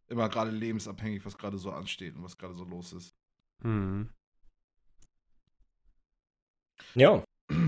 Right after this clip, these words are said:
Speaker 1: Ja. Ich würd sagen, da fehlt dann noch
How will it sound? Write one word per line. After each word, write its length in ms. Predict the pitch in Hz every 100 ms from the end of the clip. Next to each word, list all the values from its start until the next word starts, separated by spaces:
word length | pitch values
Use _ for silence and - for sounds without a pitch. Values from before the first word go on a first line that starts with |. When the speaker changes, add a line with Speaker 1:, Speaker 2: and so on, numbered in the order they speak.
| 107 - - - - _ _ _ _ _ _ 107
Speaker 1:
Ja. 160 | 92 - - - -
Ich 140 | 101
würd 120 | 123 107
sagen, 600 | 123 147 127 151 - -
da 120 | 120
fehlt 280 | - 131 127
dann 120 | 117
noch 260 | 120 107